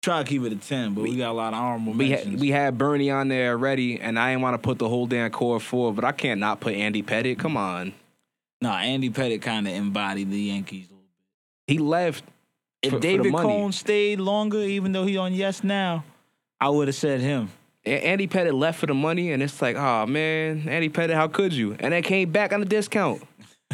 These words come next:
Speaker 1: <laughs>
Speaker 2: If that ain't love, then what is?
Speaker 1: Honorable mention, Roger Clemens, too.
Speaker 2: Yeah, all right, here's my honorable mention list real quick. Roger Clemens falls just outside that list.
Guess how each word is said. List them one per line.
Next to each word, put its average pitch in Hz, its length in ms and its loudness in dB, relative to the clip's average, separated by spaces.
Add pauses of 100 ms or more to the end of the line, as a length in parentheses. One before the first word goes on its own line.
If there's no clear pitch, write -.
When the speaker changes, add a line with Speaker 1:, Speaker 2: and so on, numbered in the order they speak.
(140)
Speaker 1:
<laughs> - 120 0 (400)
Speaker 2:
If 147 100 0
that 170 160 2
ain't 165 200 2
love, 151 280 2
then 135 160 2
what 143 180 2
is? 110 420 -2 (680)
Speaker 1:
Honorable 123 360 -2
mention, 120 460 -4
Roger 110 320 -4
Clemens, 101 480 -8
too. 107 180 -20 (760)
Speaker 2:
Yeah, 110 260 0
all 123 60 2
right, 104 240 0
here's 156 160 0
my 160 100 0
honorable 139 320 0
mention 120 340 -2
list 104 200 -2
real 110 120 0
quick. 98 280 -4
Roger 123 280 0
Clemens 123 360 -2
falls 107 300 0
just 120 260 -4
outside 135 440 2
that 139 180 0
list. 151 320 -2